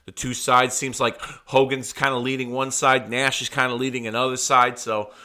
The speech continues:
uh, we'll, we'll see what, we'll see what happens. Um, more still shots from last night's Spring Stampede. Going into the commercial break of the Willi-, the, I call him William Regal, even though he's William Regal. He was Lord Steven Regal back then in W C W.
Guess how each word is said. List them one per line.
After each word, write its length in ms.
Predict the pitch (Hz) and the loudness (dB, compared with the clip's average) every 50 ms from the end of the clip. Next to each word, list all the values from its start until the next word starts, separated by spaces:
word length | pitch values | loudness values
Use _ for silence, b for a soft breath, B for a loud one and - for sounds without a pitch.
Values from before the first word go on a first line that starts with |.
| B B B _ | B B B _
uh, 460 | 98 95 95 101 101 101 101 101 101 | -8 -6 -4 -4 -4 -4 -6 -8 -10
we'll, 160 | 101 113 117 - | -12 -14 -14 -6
we'll 120 | - 127 117 | -6 -6 -4
see 200 | - - 147 139 | -2 -2 -2 0
what, 180 | 131 123 - | 0 -2 -4
we'll 80 | - 123 | -6 -8
see 160 | - - 151 | -6 -4 -2
what 140 | 135 113 101 | -2 0 2
happens. 500 | 110 123 127 - 101 82 80 - - - | 4 4 4 4 2 -6 -10 -14 -12 -8
Um, 380 | 92 90 92 90 87 92 98 - b b b b b b _ | -6 -4 -2 -2 -4 -6 -8 -14 b b b b b b _
more 160 | - 143 170 165 | 4 4 4 4
still 240 | - - 196 190 | 4 4 4 4
shots 340 | - - - 170 165 170 - | 6 6 6 6 6 6 4
from 140 | - 160 139 | -2 -2 2
last 240 | 147 156 156 - - | 4 4 4 4 0
night's 160 | 151 143 - | -2 -4 -4
Spring 200 | - - 160 147 | -2 -2 -2 -2
Stampede. 640 | - - 160 147 139 - - 156 156 165 170 - B B B B B B _ _ _ _ _ - | 0 -2 -2 -2 -2 -2 -2 -2 0 0 -2 -6 B B B B B B _ _ _ _ _ 6
Going 220 | 135 143 147 147 | 8 8 8 6
into 160 | 147 143 143 | 4 2 2
the 60 | 143 | 0
commercial 360 | 131 - 147 151 147 135 151 135 | 0 2 4 4 4 4 2 2
break 300 | 113 143 147 151 147 - | 4 4 4 4 4 4
of 260 | 127 123 110 95 - - | 2 2 2 0 -8 -8
the 180 | - 123 123 117 | -4 -4 -4 -2
Willi-, 360 | 104 120 135 143 139 135 - - | 2 4 4 4 4 2 -4 -6
the, 220 | 107 120 110 104 - _ _ - - | -8 -8 -8 -8 -12 _ _ -14 -12
I 100 | - - | -12 -12
call 220 | - - 135 117 | -6 -4 -4 -4
him 80 | 98 87 | -4 -6
William 260 | 87 85 85 82 82 | -10 -10 -10 -10 -10
Regal, 300 | 85 80 78 - 82 90 | -12 -12 -12 -10 -8 -6
even 160 | 120 135 135 | -6 -2 0
though 120 | 131 123 120 | 2 2 2
he's 140 | 117 104 | 0 0
William 300 | 98 104 107 107 101 101 | 0 0 0 0 0 -2
Regal. 240 | 98 101 95 95 104 | -4 -4 -2 -2 0
He 80 | 117 135 | 0 0
was 140 | 135 113 110 | 0 -2 -6
Lord 380 | 117 123 135 139 143 143 117 B B B B B | -2 4 6 6 6 6 4 B B B B B
Steven 460 | - - - - 196 180 151 143 131 | -4 -4 0 2 2 2 2 2 4
Regal 260 | 120 120 110 110 110 | 4 4 4 4 2
back 300 | 95 117 107 101 - - | 4 4 4 4 4 2
then 140 | 117 110 107 | 0 0 0
in 80 | 98 | 0
W 240 | 90 113 101 101 101 | 0 0 0 0 -4
C 120 | - - 101 | -6 -4 0
W. 300 | 107 110 101 104 101 98 | 0 2 2 2 -2 -2